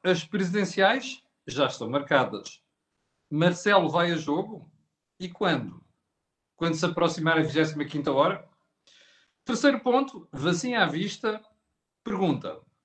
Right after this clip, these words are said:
é o fim do pesadelo, ou seja, da peste? E quarto tema, o desnorte no governo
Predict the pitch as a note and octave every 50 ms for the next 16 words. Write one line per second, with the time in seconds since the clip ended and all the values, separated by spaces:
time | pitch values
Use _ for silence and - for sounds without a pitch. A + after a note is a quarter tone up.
0 | _ _ _ _ _ _ - F3+ F3+ F3+ E3+ - A3+ G#3+ G#3 F#3+ E3+ - D#3 C#3+
1 | D#3+ D3 B2+ C#3+ D#3+ F#3+ G3 - - - _ - C3 - - C#3 A#2+ C3 A#2+ C3
2 | B2+ - D3 D#3 F3 E3+ - - - - _ _ _ _ _ _ F3 E3+ D#3 -
3 | A#3 A3 F3+ F3 - - E3+ F3 F#3 F#3+ F#3+ F#3+ - - - _ _ _ _ _
4 | _ _ _ _ - - _ _ A3 A3+ A3 A3 G3+ G#3 G3+ F3 D3 C3+ - -
5 | F3+ F#3+ F#3+ E3 D3 D3+ D#3+ D#3+ D#3+ E3+ E3+ F3 E3+